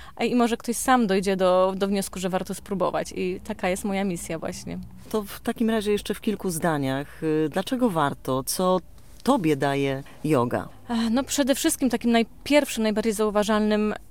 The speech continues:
Speaker 1: zauważalną pozytywną stroną jest, y, dużo większa sprawność fizyczna. Dzięki jodze możemy być silniejsi, bardziej elastycznie rozciągnięci. Joga może nam pomóc, y, w różnych dolegliwościach z, y, naszego ciała. Ja osobiście, mm, znajduję właśnie spokój i taką harmonię,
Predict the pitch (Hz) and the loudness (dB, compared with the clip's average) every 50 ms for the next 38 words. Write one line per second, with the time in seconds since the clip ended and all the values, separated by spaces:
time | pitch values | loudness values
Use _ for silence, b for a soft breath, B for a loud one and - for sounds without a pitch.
0 | - - 202 202 202 202 214 220 226 220 208 - 190 196 185 226 214 202 202 - | -8 -6 -4 -2 0 0 2 2 2 2 0 -2 -2 -2 0 0 0 0 -2 -2
1 | - 220 208 220 226 226 226 233 - - - - 226 220 196 233 233 247 220 233 | -2 -2 0 0 2 2 2 0 0 -2 -6 -6 -6 -6 -6 -6 -4 -4 -4 -4
2 | 226 - 233 - - 247 240 220 226 214 - - 240 208 233 247 - - 185 170 | -4 -4 -6 -6 -2 -2 0 0 0 -2 -4 -4 -4 -4 -2 -4 -4 -4 -4 -4
3 | 165 185 B B B B B B B 190 180 - 180 190 208 208 196 - - 208 | -4 -6 B B B B B B B -10 -10 -10 -8 -6 -6 -6 -4 -2 -2 0
4 | 208 196 202 202 208 196 208 208 196 208 214 - - - 226 214 214 214 196 180 | 0 0 0 -2 -2 0 -2 -2 -2 -2 -4 -6 -4 -2 0 0 2 2 0 0
5 | 185 - - - 165 160 165 185 - 185 190 185 190 196 208 - 208 196 208 - | -2 -4 -6 -6 -6 -6 -6 -6 -4 -2 -2 -2 -2 -2 -4 -2 -4 -4 -6 -6
6 | - - 202 - - 185 165 185 185 - - 190 196 190 196 190 190 196 - - | -6 -8 -8 -6 -6 -6 -6 -6 -8 -6 -6 -4 -2 -2 -2 -2 -2 -4 -6 -8
7 | 160 B B B B B B - - 202 208 220 208 214 214 208 208 208 208 208 | -10 B B B B B B -6 -2 2 2 2 2 2 0 0 0 -2 -2 -2
8 | 202 - 214 208 214 196 - - - - 208 202 196 202 214 208 208 208 202 190 | -2 -2 -4 -4 -4 -4 -6 -8 -6 -6 -4 -4 -4 -4 -4 -2 -2 -2 -2 -2
9 | 208 208 202 208 214 208 254 277 - - 214 185 175 175 180 175 170 175 - - | -2 -2 -2 -4 -2 0 0 -2 -2 -2 -4 -6 -6 -6 -6 -6 -6 -6 -6 -8
10 | - 180 190 185 - - 165 165 180 - - 175 147 156 156 170 B B B B | -8 -6 -4 -4 -4 -4 -4 -6 -6 -4 -2 0 0 0 0 -2 B B B B
11 | B B B B B - 196 208 233 233 233 233 - - 214 208 226 - - - | B B B B B -6 0 2 4 4 4 4 2 -2 -2 -2 -2 -4 -4 0
12 | 226 214 214 220 220 220 226 - 226 220 220 220 220 214 214 214 220 226 214 226 | 4 6 6 6 6 4 2 0 -2 -2 0 0 0 0 0 0 0 0 0 2
13 | 233 226 214 226 220 - - 220 208 - - - 269 254 - - 175 170 175 170 | 0 0 0 -2 -4 -4 -4 -4 -4 -6 -2 -2 -2 -2 -2 -2 -2 0 0 0
14 | - 170 - 190 - - 196 185 - 202 190 208 214 220 214 196 165 160 175 | -2 -6 -8 -10 -8 -8 -8 -6 -6 -4 -2 0 0 2 2 2 0 -2 -2